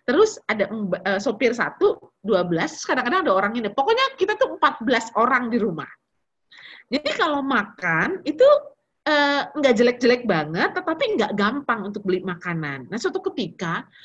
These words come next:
mama saya nawarin, karena kakak saya lagi <laughs> agak ngambek, mama saya nawarin gado-gado. Dia bilang gini, "Kamu mau gado-gado?"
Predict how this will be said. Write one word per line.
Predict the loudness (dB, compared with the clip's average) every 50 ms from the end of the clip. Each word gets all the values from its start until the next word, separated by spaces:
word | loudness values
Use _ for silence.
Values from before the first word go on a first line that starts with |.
| -20 -12 _
mama | -2 -2 0 0 -2 -4 -4
saya | -4 -4 -4 -4
nawarin, | -4 -6 -6 -4 -2 0 0 0 0 0
karena | -2 -2 -2 -2 -2
kakak | -4 -4 -4 -4 -4
saya | -2 -2 -2 -2
lagi | 0 0 0 0
<laughs> | 0
agak | 0 -2 -2 -2 -2
ngambek, | -2 -2 0 -2 -2 -2
mama | -4 -4 -4 -4 -4
saya | -2 -2 -2 -2 -2
nawarin | -2 -2 -4 -4 -2
gado-gado. | -2 -2 -2 0 0 0 0 0 0 0 0 2 2 2 0 -2 -6 -14 _ _ _ _ _ _ _ _ _ _ _ _ _ _ _ -4
Dia | 0 0 2 2
bilang | 4 4 2 2 2
gini, | 2 2 2 2 0 0 -2 -6 -10 _ _ _ _ _ _ _ _ -4
"Kamu | -2 0 0
mau | 0 0 0
gado-gado?" | 2 2 2 2 0 -2 -4 -4 -2 -2 -2